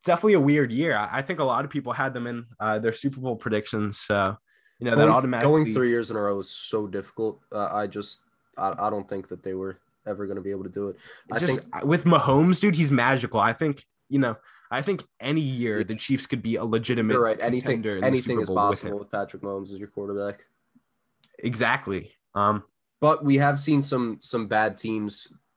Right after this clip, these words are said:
Speaker 2: not do anything because they have ba-, they have bad teams, but a great quarterback.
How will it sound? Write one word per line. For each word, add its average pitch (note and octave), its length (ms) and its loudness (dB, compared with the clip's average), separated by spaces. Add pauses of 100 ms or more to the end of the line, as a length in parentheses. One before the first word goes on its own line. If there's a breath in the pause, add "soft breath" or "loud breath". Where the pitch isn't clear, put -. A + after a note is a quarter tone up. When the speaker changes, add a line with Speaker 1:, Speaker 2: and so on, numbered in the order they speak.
(520)
Speaker 2:
not G#2+ 440 -2
do A2 200 -4
anything G#2 400 -4
because G2 280 -8
they G2 120 -4
have G#2 200 -4
ba-, F#2+ 200 -4
they G#2+ 120 -4
have G#2+ 220 0
bad G#2+ 240 2
teams, A2 300 -6
but F#2+ 140 -6
a - 20 -10
great G2 240 -6
quarterback. G2+ 480 -8